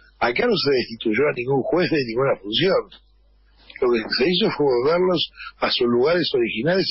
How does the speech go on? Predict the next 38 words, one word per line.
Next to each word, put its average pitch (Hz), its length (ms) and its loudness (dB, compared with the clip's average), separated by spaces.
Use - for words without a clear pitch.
en 120 80 0
la 107 120 0
calidad 110 400 0
que 113 240 2
detentaban. 117 560 0
No 147 120 -2
se 147 160 -2
redujo 127 540 -2
un 123 60 -2
salario, 151 680 2
no 139 100 0
se 139 140 0
promovió 123 520 2
la 120 160 2
pérdida 117 300 2
de 104 100 -2
categoría. 113 760 0
Eso 220 180 0
hay 208 40 -8
que 151 200 2
dejarlo 139 320 0
muy 131 200 -2
claro. 165 240 2
Yo 208 60 0
cuando 170 400 0
usted 156 240 0
escucha 165 300 -4
hablar - 180 2
"se - 160 -2
destituyó", 151 640 -2
acá 226 100 0
no 349 80 0
se 139 160 0
destituyó 117 480 -2
a 156 80 0
ningún 117 260 -10
juez. 254 280 -2
Claro. - 540 -4